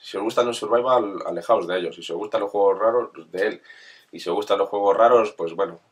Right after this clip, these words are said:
podéis darle una oportunidad. Si os gustan los bichos como a mí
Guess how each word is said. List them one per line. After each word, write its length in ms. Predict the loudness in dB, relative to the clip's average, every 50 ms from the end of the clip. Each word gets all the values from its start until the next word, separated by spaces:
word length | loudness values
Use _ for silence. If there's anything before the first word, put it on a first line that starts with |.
| _ _ -12
podéis 220 | -8 -6 -2 0
darle 180 | 0 0 0 0
una 120 | -2 -2
oportunidad. 460 | -4 -4 -8 -10 -10 -10 -8 -8 -8
Si 120 | -10 -10 -12
os 80 | -10
gustan 280 | -10 -8 -2 0 2 2
los 100 | 2 0
bichos 420 | 0 0 0 0 0 0 -2 -8
como 340 | _ -6 -6 -4 -4 -4 -6
a 80 | -6 -6
mí 260 | -8 -8 -10 -12